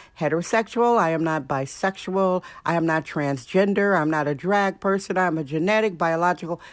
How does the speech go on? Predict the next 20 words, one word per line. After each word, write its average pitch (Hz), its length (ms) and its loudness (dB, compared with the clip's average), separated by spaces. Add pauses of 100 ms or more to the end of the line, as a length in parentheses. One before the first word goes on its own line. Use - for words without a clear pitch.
(140)
black 202 320 0
woman 180 300 2
with 165 140 0
a 160 40 -2
thirst 247 560 4
for 220 160 2
heterosexual 185 880 -2
men. 233 320 2 (540)
All 233 460 2
right. 180 520 2
Yeah, 185 420 0
I 180 40 2
love 180 300 2
men 196 220 2
so 196 180 -2
much. 196 300 -2
I've 151 200 -2
been 156 160 0
married 175 300 0
twice. - 680 -2